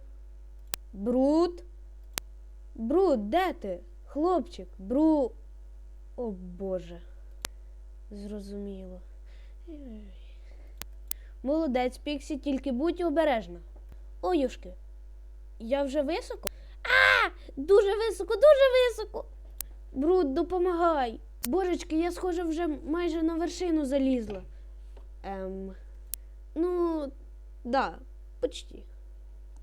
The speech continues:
Господар називає їх очками. Каже, що вони повертають йому зір. Я подумала, може,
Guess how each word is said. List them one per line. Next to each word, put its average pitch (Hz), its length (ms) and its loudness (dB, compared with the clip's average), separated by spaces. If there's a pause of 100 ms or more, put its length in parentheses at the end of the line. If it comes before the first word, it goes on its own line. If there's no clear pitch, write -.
(320)
Господар 403 500 0 (160)
називає 302 640 0
їх - 480 0 (180)
очками. 220 580 -2 (1000)
Каже, 311 600 2
що 285 280 0
вони 330 440 0 (1080)
повертають 330 580 2
йому 302 260 2
зір. 220 500 0 (440)
Я 320 240 0
подумала, 359 680 2 (200)
може, 311 640 4